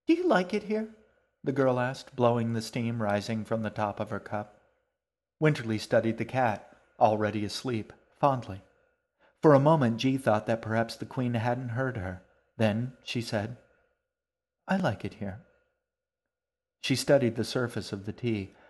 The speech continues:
tapping the side of the cup with her fingertip, making it ripple. "I like being here in this room with you and Vincent." She lifted the cup to her lip and took an experimental sip, but the tea was still too hot.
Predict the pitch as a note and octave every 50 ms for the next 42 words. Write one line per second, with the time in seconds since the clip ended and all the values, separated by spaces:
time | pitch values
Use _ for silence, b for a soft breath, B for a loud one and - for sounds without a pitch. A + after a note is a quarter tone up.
0 | b b b - C#3+ D3 D3 D3 A#2+ A2 G#2+ G#2 - - C3 B2 A#2 A2+ A2 A2+
1 | - G#2+ - - B2+ A#2 - - G2 G#2 G#2 G2 - - B2+ B2 A2+ G2+ - -
2 | G#2 F#2+ - - _ _ _ - B2 A2+ A2 A2 A2+ G#2+ G2+ G2+ G#2 - B2 A#2
3 | A#2+ A#2+ - A2 G#2 - _ _ _ _ _ _ _ _ _ _ _ _ _ _
4 | _ _ _ _ _ _ _ _ _ _ _ _ _ _ _ _ _ _ _ _
5 | _ _ _ - - B2 A#2+ A2+ A2+ A2+ A2+ - B2 A#2 A2+ A2+ A2+ A2 G2+ A#2+
6 | A#2 A#2 A#2 A2+ A2+ A#2 A2+ - - B2 A2+ A#2+ B2+ B2 A#2 A2+ A2+ A2+ A#2+ B2
7 | A#2+ A2+ G#2+ G2+ G#2+ G#2 G#2 G#2 - - B2+ C#3+ F3+ - - _ _ _ _ _
8 | _ _ _ _ _ _ _ - - B2 A2+ A2 G#2+ - - A#2 A2+ A#2 A2+ A2+
9 | - A2+ G#2 - - - A#2 A2+ A2+ A2 A2 A#2+ A#2+ A2+ G#2 - - - A2+ G#2+
10 | G#2+ G2 - A2+ G#2+ - A2 F#2+ F2+ B B B B B B - - - D3 B2+
11 | A#2 A2+ A2+ A2 G#2+ G2 F#2 - - - A#2+ G2+ F#2+ - - b b b b b
12 | b b - B2 A#2+ - B2 B2 - C3+ B2+ B2 B2+ B2+ A#2+ - - A#2+ G#2+ G#2+
13 | - - A#2 G#2+ F#2 G#2+ A#2+ A#2 A2+ G#2 -